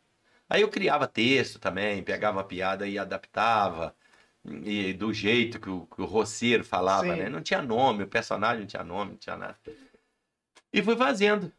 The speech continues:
Speaker 1: Aí até, aí fazendo quartel constantemente, né?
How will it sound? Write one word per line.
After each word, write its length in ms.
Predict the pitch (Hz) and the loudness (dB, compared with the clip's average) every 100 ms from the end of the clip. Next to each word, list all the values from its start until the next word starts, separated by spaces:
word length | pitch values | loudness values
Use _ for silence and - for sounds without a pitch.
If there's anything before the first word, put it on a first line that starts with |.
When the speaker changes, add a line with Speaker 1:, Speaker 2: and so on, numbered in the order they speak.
| _ _ _ _ - | _ _ _ _ -2
Speaker 1:
Aí 380 | 170 175 190 226 | 2 4 6 6
até, 600 | 220 - 170 165 208 - - 98 | 4 4 4 6 4 0 -8 -6
aí 180 | 113 | -4
fazendo 440 | 127 - 85 104 143 | -4 -4 0 0 2
quartel 560 | - - - 107 135 | 0 -2 2 4 4
constantemente, 920 | - 104 - 143 139 92 90 110 95 - | 4 -2 0 -4 -4 -6 -2 -2 -4 -8
né? 280 | 95 110 | -8 -8